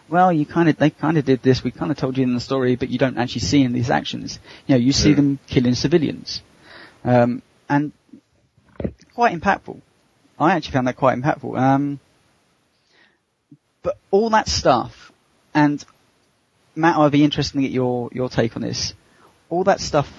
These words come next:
Speaker 1: falls apart at the seams purely because the story isn't good enough to hold it all together.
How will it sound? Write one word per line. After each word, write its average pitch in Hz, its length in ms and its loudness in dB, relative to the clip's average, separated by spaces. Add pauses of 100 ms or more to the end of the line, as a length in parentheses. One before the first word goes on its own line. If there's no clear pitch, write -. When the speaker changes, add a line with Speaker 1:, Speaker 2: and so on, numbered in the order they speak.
(280)
Speaker 1:
falls 156 320 -4
apart 135 400 2
at - 80 -8
the 120 80 -10
seams - 580 -6 (240)
purely 170 360 2
because 143 400 0
the 131 60 2
story 131 600 0
isn't 123 320 -2
good 127 140 0
enough 117 260 -4
to - 80 -4
hold 123 260 -2
it 120 60 -2
all 123 140 -6
together. - 400 -2